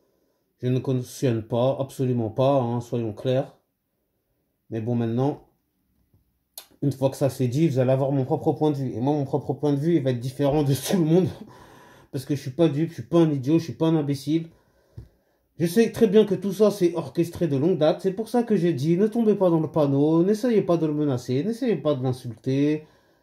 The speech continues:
Euh, limite, faites comme si, euh, il était inexistant, à part s'il veut débattre, hein, mais moi, j'ai voulu débattre avec lui. Apparemment, il veut pas débattre avec moi, hein. Je suis indigne de débattre avec lui. Il préfère, euh, débattre avec, euh,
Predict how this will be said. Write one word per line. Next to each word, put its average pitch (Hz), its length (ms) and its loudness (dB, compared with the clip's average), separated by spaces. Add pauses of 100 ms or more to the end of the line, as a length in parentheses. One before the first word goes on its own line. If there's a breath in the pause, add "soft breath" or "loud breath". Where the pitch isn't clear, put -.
(420 soft breath)
Euh, 131 540 0
limite, 185 320 0
faites - 220 0
comme 214 180 2
si, 202 380 -2
euh, 175 100 4
il 170 140 2
était 170 180 0
inexistant, 185 480 2
à 180 60 6
part 160 180 -2
s'il 170 160 0
veut 170 100 2
débattre, 262 380 4
hein, 269 100 4
mais 196 80 4
moi, 185 120 2
j'ai 156 100 0
voulu 156 180 -6
débattre 165 360 0
avec 170 240 0
lui. 247 120 -2
Apparemment, 160 360 0
il 170 40 2
veut 165 120 0
pas 170 100 0
débattre 160 300 0
avec 165 200 0
moi, 139 200 -2
hein. 107 120 -4
Je 113 80 -6
suis 117 180 -6
indigne 135 340 -2
de 139 80 -2
débattre 139 340 -2
avec 143 200 -2
lui. 131 260 -4
Il 127 120 -6
préfère, 143 460 0
euh, 139 160 2
débattre 147 400 0
avec, 139 260 0
euh, 135 240 0